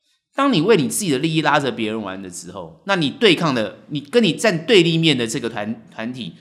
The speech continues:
或者在这个对立面的这个国家，它利益受损，它会不会起-，反弹？它会不会反抗？我们看到这一次很明显的，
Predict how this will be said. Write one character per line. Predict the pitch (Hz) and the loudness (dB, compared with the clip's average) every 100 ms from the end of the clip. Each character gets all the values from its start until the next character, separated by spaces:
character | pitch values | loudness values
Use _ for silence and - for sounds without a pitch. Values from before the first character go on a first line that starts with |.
| _ | _
或 | 214 | -4
者 | 190 | -4
在 | - 208 185 - - | 0 0 -2 -8 -20
这 | - 202 | -8 -4
个 | 170 | -2
对 | 165 214 | 2 4
立 | 165 165 | 4 2
面 | 165 | 0
的 | 127 | 0
这 | 139 | -2
个 | 123 | -4
国 | 110 | -4
家， | 104 117 | -6 -6
它 | 180 | -6
利 | 196 208 180 | -6 -4 -2
益 | |
受 | 165 180 127 | -2 -2 -2
损， | 107 90 80 - _ | -4 -10 -14 -20 _
它 | 202 214 | -2 0
会 | 214 214 | 2 0
不 | 160 | 2
会 | 156 | -2
起-， | - - - _ _ | -2 -8 -12 _ _
反 | 110 92 | -8 -8
弹？ | 92 87 87 - | -10 -12 -14 -4
它 | 208 208 | 0 0
会 | 262 170 | 0 -2
不 | 143 | 0
会 | 160 135 | 0 0
反 | 104 82 | -2 -10
抗？ | - 98 85 _ _ _ _ _ | -10 -10 -10 _ _ _ _ _
我 | - | -10
们 | 131 | -6
看 | 165 202 | -2 2
到 | 185 | 2
这 | - 180 | 2 0
一 | |
次 | 131 - 160 139 _ _ _ _ _ _ | 0 -2 -4 -10 _ _ _ _ _ _
很 | - 127 | -8 -6
明 | 131 147 214 | -2 0 2
显 | - 135 92 | 4 2 -4
的， | 90 85 | -12 -16